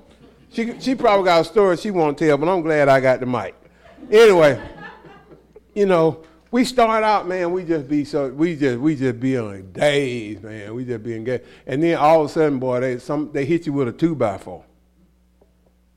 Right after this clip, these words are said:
And you come to reality. But he said, in order for us to restore our relationship, we gotta remember where we fell from.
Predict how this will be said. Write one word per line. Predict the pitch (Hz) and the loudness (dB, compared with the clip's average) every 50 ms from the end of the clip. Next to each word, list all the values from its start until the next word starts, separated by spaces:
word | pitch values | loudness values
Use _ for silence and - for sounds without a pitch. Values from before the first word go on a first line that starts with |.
| _ - | _ -12
And | 117 107 107 | -10 -10 -10
you | 107 | -10
come | - - 147 143 147 143 | -8 -4 -2 -2 0 0
to | 139 | -2
reality. | 131 135 131 120 113 98 85 82 69 - - - _ _ _ _ _ _ - _ _ _ _ _ _ _ _ _ _ _ _ - - - - - - _ _ | 0 0 0 0 0 -2 -4 -8 -14 -20 -20 -20 _ _ _ _ _ _ -20 _ _ _ _ _ _ _ _ _ _ _ _ -14 -14 -14 -14 -16 -20 _ _
But | 147 170 175 | 2 4 4
he | 175 220 190 | 4 2 2
said, | - 196 165 143 123 113 - - - _ _ _ _ - | 2 2 2 2 2 0 -4 -12 -20 _ _ _ _ -4
in | 165 165 160 | -4 -4 -2
order | 180 208 233 240 240 233 | 2 2 4 4 2 2
for | 233 226 165 185 | 0 -2 0 0
us | 214 226 208 - | 0 0 -2 -4
to | 180 160 | -6 -4
restore | 160 160 160 - - 214 208 196 | -4 -6 -6 -6 -4 -2 -2 -2
our | 180 185 185 | -2 -2 -4
relationship, | 175 175 180 202 190 160 - - 185 170 160 | -4 -2 -2 -2 -4 -4 -6 -4 -4 -4 -4
we | 180 190 | -4 -2
gotta | 170 175 160 147 | 0 0 0 0
remember | 139 139 139 143 175 190 185 165 151 | 0 -2 -2 -2 -2 -2 -2 -4 -4
where | 139 160 156 | -2 -2 -2
we | 156 160 156 | -2 -2 -6
fell | 135 - 151 131 123 107 98 | -6 -6 -6 -6 -6 -8 -10
from. | - - 113 95 85 - - | -14 -16 -18 -20 -20 -20 -20